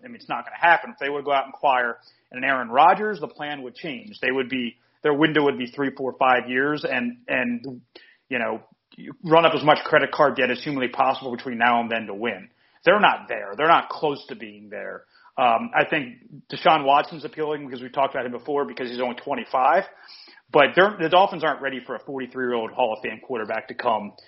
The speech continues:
And it's the reason that, the, you know, it wasn't even a consideration last year, and it probably wouldn't even be a consideration this year if Brady became available.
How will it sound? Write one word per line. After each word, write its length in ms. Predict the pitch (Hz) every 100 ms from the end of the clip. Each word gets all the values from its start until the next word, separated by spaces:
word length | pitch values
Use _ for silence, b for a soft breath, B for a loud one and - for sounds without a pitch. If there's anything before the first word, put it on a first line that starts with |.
| b b
And 100 | 127
it's 100 | -
the 60 |
reason 220 | 147 135
that, 340 | 127 120 117 - 135 135
the, 40 |
you 100 | 120
know, 340 | 107 104 110 - - -
it 80 | 160
wasn't 280 | 139 139
even 120 | 127 117
a 20 |
consideration 600 | 127 - 131 131 127 123
last 340 | 117 127 135 147
year, 260 | 135 139 B B
and 100 | 127
it 40 | 139
probably 220 | 131 170
wouldn't 180 | 127 120
even 100 | 120
be 80 |
a 20 | 123
consideration 540 | 135 123 120 - 110
this 220 | 117 -
year 100 | 113
if 80 | 101
Brady 200 | 117 113
became 260 | 117 120 104
available. 420 | 110 110 101